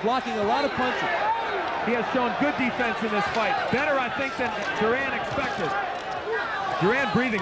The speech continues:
Speaker 2: very heavily, and I think Marvin now trying to go to the body to exploit that. Hagler took a breather in the last round, but not in round twelve.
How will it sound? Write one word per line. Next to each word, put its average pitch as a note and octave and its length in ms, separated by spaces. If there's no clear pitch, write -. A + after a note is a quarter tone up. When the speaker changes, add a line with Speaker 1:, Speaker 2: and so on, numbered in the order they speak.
Speaker 2:
very B3+ 320
heavily, F#3 460
and D3 260
I D3+ 120
think G#3+ 200
Marvin G#3+ 320
now G#3 120
trying A3 260
to F#3 80
go B3 100
to A#3 60
the G3 160
body A#3 240
to G#3 160
exploit A#3 480
that. E3 160
Hagler A3+ 340
took - 160
a - 80
breather C#4+ 240
in C#4 80
the C4+ 140
last D4 340
round, A3+ 240
but G3 160
not B3 220
in G#3+ 100
round A3+ 320
twelve. F3 320